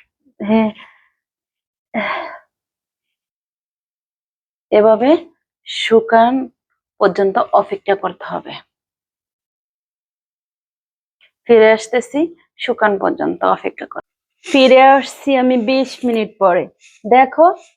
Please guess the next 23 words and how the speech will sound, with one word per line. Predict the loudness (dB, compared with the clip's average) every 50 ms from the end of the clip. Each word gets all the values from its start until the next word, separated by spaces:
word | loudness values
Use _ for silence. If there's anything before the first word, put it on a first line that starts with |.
| _ _ _ _ _ _ _ _ _ _ -10
দেখো | -4 2 2 4 4 2 2 2
আমি | 4 4 4 2 0
ফেসিয়াল | 2 2 2 2 2 0 2 2 2 2 2
করার | 2 4 4 4 2
পরে | 2 2 4 4 6 6
আমার | 4 4 4 4 4 4 2 0 -6 _ _ _ _ _ _ _ _ _ _ _ _ _ _ _ _ _ _ _ _ _ _ _ _ _ -2
মুখের | -2 0 4 4 6 6
অবস্থা | 6 4 4 2 -4 -6 -6 -6 -6 -6
কি | -6 -4 -2 0 0
অবস্থা, | 2 0 0 -4 -6 -6 -6 -6 -6 -6 -8 _ _ _ _
কেমন | 2 2 4 4 4 4
লাগছে | 4 2 2 0 -2 -2 -2 -2
তোমরা | 0 0 0 2 2 0
কমেন্ট | 2 4 2 4 4 2 0 -2 -2
করে | 0 0 2 4
জানাতে | 2 2 2 0 -4 -4 -4 -6
কিন্তু | -6 -6 -6 -4 -4 -6 -6 -8 -20 -20 -20 -20 _ _ -4
ভুলবা | -2 0 2 2 2 4 4 2 2
না। | 0 -2 -8 -12 -16 -20 -20 -20 -20 -20 -10 _ 0
এখন | 2 2 2 2 2 2 2 4
আমি | 4 2 2 2 2 2
একটা | 0 0 -2 _ 0 2
আমার | 2 4 2 2